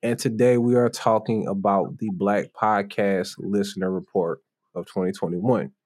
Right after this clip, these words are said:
Again, from Edison Research, X M Media, S X M Media. Let me say it right. My and my share. And so we spent the first part of this podcast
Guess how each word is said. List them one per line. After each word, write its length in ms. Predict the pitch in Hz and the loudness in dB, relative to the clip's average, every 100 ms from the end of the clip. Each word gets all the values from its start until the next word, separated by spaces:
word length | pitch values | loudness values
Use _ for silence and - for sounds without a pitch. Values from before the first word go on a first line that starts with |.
| _ _ _ - _ - - - | _ _ _ -20 _ -20 -18 -4
Again, 220 | 117 110 | 0 0
from 280 | 104 113 110 | 0 -2 0
Edison 400 | 104 104 - 104 | -2 -2 -2 0
Research, 520 | 101 101 107 101 98 - | 0 0 0 0 -2 -6
X 260 | 98 - | -6 -2
M 200 | 104 98 | 0 2
Media, 600 | 98 98 95 92 92 85 _ _ _ _ _ _ _ 113 | 2 0 0 0 0 -4 _ _ _ _ _ _ _ 0
S 260 | 127 - - | 0 0 -4
X 260 | 123 113 - - | -2 -2 -6 -2
M 420 | 123 113 101 101 - - | 2 2 0 -4 -12 -4
Media. 480 | 101 95 85 85 95 | 0 0 -2 -6 -2
Let 120 | 95 | -2
me 80 | 107 | 0
say 180 | 107 | 0
it 60 | 101 | 2
right. 320 | 90 87 82 - - | 0 -2 -4 -8 -6
My 400 | 98 104 101 98 - | -2 0 0 -2 -4
and 160 | 98 90 | -6 -4
my 260 | 90 90 73 | -2 -4 -6
share. 340 | - 69 - _ - - - - - - - | -6 -6 -8 _ -20 -20 -18 -18 -18 -20 -4
And 140 | 117 120 | 0 0
so 280 | - 123 120 | 2 4 4
we 500 | 143 185 190 185 - - | 4 4 4 2 -2 -6
spent 480 | - - 156 131 123 | -6 2 2 2 2
the 260 | 135 127 | 2 2
first 580 | 120 - - 143 135 135 | 0 -4 0 2 2 2
part 200 | 139 123 | 0 2
of 80 | 113 | 2
this 140 | 113 | 0
podcast 880 | - 127 117 110 - 113 107 101 101 | -2 2 2 2 2 4 4 2 0